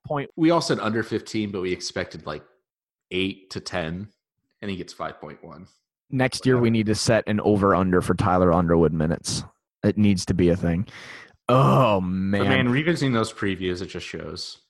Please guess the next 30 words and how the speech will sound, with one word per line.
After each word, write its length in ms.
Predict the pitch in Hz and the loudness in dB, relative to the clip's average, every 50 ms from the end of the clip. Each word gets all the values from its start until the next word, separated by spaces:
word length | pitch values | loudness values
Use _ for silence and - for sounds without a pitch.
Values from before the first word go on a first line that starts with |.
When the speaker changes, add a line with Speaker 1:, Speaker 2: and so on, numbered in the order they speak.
| _ _ - | _ _ -2
Speaker 1:
I, 180 | - 466 453 - - - - - | 0 0 0 0 -2 -6 -4 -2
I 60 | - | -2
think 320 | 320 - - 453 453 - - - | -2 0 2 2 2 4 4 0
as 180 | 302 330 269 | 0 2 2
a 80 | 311 220 | 0 0
t-, 200 | - - - - - | 0 -4 -10 -4 -4
again, 360 | 220 180 226 233 190 147 120 - _ _ _ 151 _ _ _ | 0 2 2 2 2 0 -2 -6 _ _ _ -20 _ _ _
when 240 | 190 175 190 220 208 | 0 2 2 2 2
it 100 | 185 - | 0 0
comes 240 | - 208 240 285 262 | 0 0 0 0 -2
to 80 | - 277 | -6 -6
team 360 | - - - - 240 247 226 | -6 -6 -4 0 0 2 2
expectations, 1000 | 202 202 - - 190 165 - - - 160 143 117 - 101 85 82 80 80 90 - - - - _ - | 0 0 0 -2 -4 -2 -2 0 2 2 2 2 0 -2 -4 -4 -4 -6 -8 -10 -12 -16 -18 _ -8
I 60 | - | -4
think 200 | - 151 175 170 | -2 0 2 4
we 120 | 185 208 208 | 4 4 6
all 200 | 180 170 165 160 | 6 6 4 4
were 140 | 147 143 117 - _ _ - | 2 2 0 -2 _ _ 4
Speaker 2:
They 180 | 208 220 208 - | 4 4 4 6
Speaker 1:
about 140 | - - | 4 6
Speaker 2:
hit 180 | 381 403 403 - | 6 4 4 4
the 100 | - 254 | 2 2
numbers, 600 | 190 151 135 131 143 160 160 185 196 220 208 - | 2 4 4 4 4 4 4 4 4 4 2 0
but 160 | - 170 156 - | -2 -2 -2 -2
the 80 | 135 | -2
way 220 | 113 110 131 151 151 | 0 0 2 2 2
that 160 | 139 156 139 | 0 -2 -4
it 100 | 101 - | -4 -8
happened 580 | - - 107 101 92 - - 90 82 80 85 | -6 -4 -4 -4 -4 -4 -4 -6 -6 -6 -8
was 640 | 92 95 90 82 82 82 80 - - - - - - | -12 -10 -10 -10 -10 -10 -12 -12 -12 -14 -14 -16 -20